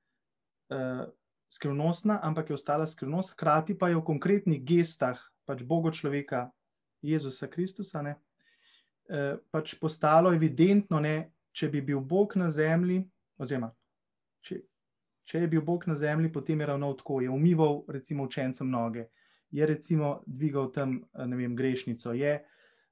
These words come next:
ne vem, ozdravljal, ozdravljal bolnike, ne. A veš, se pravi, eh,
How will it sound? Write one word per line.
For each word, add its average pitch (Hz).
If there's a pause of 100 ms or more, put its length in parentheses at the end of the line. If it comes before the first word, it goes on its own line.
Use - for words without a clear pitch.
(120)
ne 143
vem, 139
ozdravljal, 131 (140)
ozdravljal 120
bolnike, 117
ne. 139 (840)
A 143
veš, 131
se -
pravi, 165 (440)
eh, 139